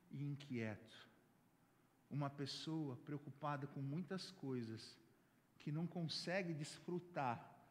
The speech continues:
da presença de Deus dentro do seu próprio lar.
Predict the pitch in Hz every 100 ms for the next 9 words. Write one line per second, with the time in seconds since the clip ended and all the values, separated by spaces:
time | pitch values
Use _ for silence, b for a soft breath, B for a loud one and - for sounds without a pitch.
0 | - - 143 - 151 139 123 160 202 -
1 | 147 135 143 123 143 147 143 143 170 185
2 | 165 143 - 151 - 147 165 165 156 127
3 | 107 101